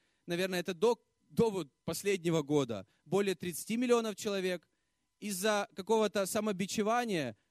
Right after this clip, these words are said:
двадцать восемь миллионов человек, из-за недостатка сна двадцать четыре миллиона человек.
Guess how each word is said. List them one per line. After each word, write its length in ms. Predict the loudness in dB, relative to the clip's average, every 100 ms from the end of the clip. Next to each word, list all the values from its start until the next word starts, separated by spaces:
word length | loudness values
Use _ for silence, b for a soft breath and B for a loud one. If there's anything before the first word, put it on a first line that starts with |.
| -4
двадцать 440 | -2 -2 -4 -2
восемь 360 | 2 2 0 -4
миллионов 420 | -2 0 -2 -6
человек, 300 | -4 -4 -4
из-за 160 | -8 -8
недостатка 600 | -8 -8 -6 -6 -6 -10
сна 280 | -8 -8 -6
двадцать 360 | -4 -4 -8
четыре 460 | -12 -12 -8 -4 -4
миллиона 460 | -2 0 -2 -4
человек. 460 | -6 -6 -4 -4 -6